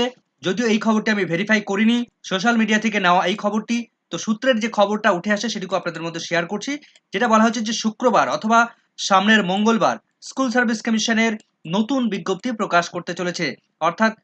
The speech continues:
সুপ্রিম কোর্টের নির্দেশ মতো একত্রিশে মে দু হাজার পঁচিশ তারিখের মধ্যে রাজ্য সরকার নতুন রিক্রুটমেন্টের বিজ্ঞপ্তি প্রকাশ করতে চলেছে, এটা কিন্তু খুব নিশ্চিত হয়ে যাচ্ছে আমরা। এবং দ্বিতীয়ত বলা হচ্ছে, যেখানে দু হাজার ষোলো সালের পরীক্ষার্থীর পাশাপাশি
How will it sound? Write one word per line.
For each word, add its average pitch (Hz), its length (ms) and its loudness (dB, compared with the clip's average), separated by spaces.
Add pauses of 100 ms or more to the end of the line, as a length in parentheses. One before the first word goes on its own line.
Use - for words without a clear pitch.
(160)
সুপ্রিম 220 360 -2
কোর্টের 220 280 -2
নির্দেশ 175 300 -4
মতো 208 200 -4 (240)
একত্রিশে 214 400 -4
মে 208 200 -2
দু 175 120 -4
হাজার 170 220 2
পঁচিশ 190 240 -8
তারিখের 202 320 -6
মধ্যে 208 260 -2 (440)
রাজ্য 165 260 0
সরকার 214 340 0 (340)
নতুন 208 280 0
রিক্রুটমেন্টের 196 560 -2
বিজ্ঞপ্তি 170 340 -6
প্রকাশ 175 320 -2
করতে 180 220 -10
চলেছে, 190 300 -4 (300)
এটা 185 180 -2
কিন্তু 190 260 -8
খুব 190 180 -10
নিশ্চিত 165 360 -6
হয়ে 156 180 -4
যাচ্ছে 151 200 0
আমরা। 160 180 0 (460)
এবং 214 180 -2
দ্বিতীয়ত 220 320 -2 (100)
বলা 202 160 4
হচ্ছে, 220 220 0 (520)
যেখানে 226 380 0
দু 185 140 -4
হাজার 208 220 2
ষোলো 208 260 -4
সালের 226 300 -2
পরীক্ষার্থীর 208 580 -4
পাশাপাশি 214 500 0